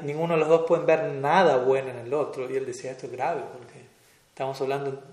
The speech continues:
entre dos Vaishnavas, ¿no? Personas con cierta educación, <laughs> conocimiento y cualidades, pero que no logran ver un, nada en el otro". Entonces le decía, "Bueno, empieza a ver algo bueno, una cosa, algo, algo bueno. No sé,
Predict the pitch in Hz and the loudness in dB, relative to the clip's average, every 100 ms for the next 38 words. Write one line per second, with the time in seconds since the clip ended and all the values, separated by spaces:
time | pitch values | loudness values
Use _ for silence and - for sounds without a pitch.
0 | - 131 123 135 143 135 117 - 143 175 | -16 -8 -2 2 2 2 -4 -6 -2 2
1 | 143 120 - 135 139 120 - 131 - 127 | 2 0 -6 -10 -12 -14 -12 -12 -12 -12
2 | - 143 143 143 139 131 - - 160 175 | -4 -4 -2 -2 -2 -6 -10 -4 -2 -2
3 | - 143 139 - 139 147 214 - - 180 | -2 -4 -4 -8 -10 -8 -6 -8 -8 -10
4 | - - - - - - _ _ _ - | -10 -14 -16 -16 -18 -20 _ _ _ -14
5 | - 160 175 214 254 - - - - _ | -4 0 6 8 8 4 -4 -14 -20 _
6 | - 143 139 151 156 156 156 151 147 151 | -6 -2 0 2 4 4 4 0 0 -2
7 | 160 175 165 147 147 160 147 135 156 160 | -4 -8 -8 -2 0 0 -2 -4 -4 -4
8 | - - - _ _ _ _ _ _ _ | -6 -16 -20 _ _ _ _ _ _ _
9 | _ - 143 139 139 147 147 120 - 165 | _ -12 -4 -4 -2 -2 -2 -6 -8 -6
10 | 165 156 147 - - - - 156 151 120 | -4 -2 -2 -6 -14 -14 -8 -6 -4 -6
11 | 117 107 - 170 165 139 135 - - - | -8 -12 -14 -10 -10 -12 -14 -18 -16 -10
12 | 185 - 147 185 123 120 151 - _ _ | -10 -8 -8 -8 -8 -12 -16 -20 _ _
13 | _ _ - - _ _ _ - 165 | _ _ -20 -20 _ _ _ -20 -20